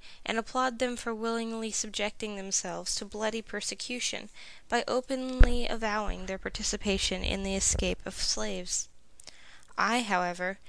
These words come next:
can see very little good resulting from such a course, either to themselves or the slaves escaping, while, upon the other hand,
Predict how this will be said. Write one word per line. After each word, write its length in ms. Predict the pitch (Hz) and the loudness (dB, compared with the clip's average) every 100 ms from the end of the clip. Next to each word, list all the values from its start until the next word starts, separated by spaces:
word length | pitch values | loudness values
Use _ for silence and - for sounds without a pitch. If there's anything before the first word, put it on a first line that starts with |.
| - - | -16 -10
can 160 | - 240 | -4 -2
see 240 | - 254 | 0 0
very 260 | 240 254 302 | 2 2 4
little 220 | 294 269 | 2 0
good 320 | 208 240 196 | 2 0 0
resulting 500 | 190 196 185 - 196 | 0 -2 -2 -2 -6
from 200 | 190 196 | -6 -4
such 240 | - 202 - | -2 0 -2
a 40 | |
course, 560 | - - 151 90 - - - - - | -2 -2 -2 -2 -4 -6 -12 -16 -6
either 260 | - 208 202 | 2 2 2
to 140 | - 226 | 0 2
themselves 680 | 240 262 226 202 196 202 - | 2 2 2 0 0 -4 -4
or 120 | 208 | -4
the 180 | 208 214 | -4 0
slaves 420 | - 208 196 196 | 0 2 -2 -2
escaping, 640 | 208 - 233 247 - - - - - - - - | -2 0 0 0 -2 -6 -10 -16 -14 -14 -10 4
while, 180 | 226 | 6
upon 320 | 226 226 247 240 | 6 4 2 2
the 140 | 233 | 0
other 180 | 269 320 | 0 -2
hand, 400 | 220 185 175 | -4 -6 -6